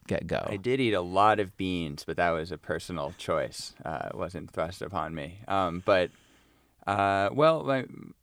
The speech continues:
Speaker 2: it's true. They're not high-paying jobs, and, uh,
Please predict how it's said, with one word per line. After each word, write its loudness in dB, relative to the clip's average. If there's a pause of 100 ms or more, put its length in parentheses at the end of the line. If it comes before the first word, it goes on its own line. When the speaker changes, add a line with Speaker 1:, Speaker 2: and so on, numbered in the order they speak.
(260)
Speaker 2:
it's -8
true. 2
They're 2
not 0
high-paying -2
jobs, -4
and, -6
uh, -2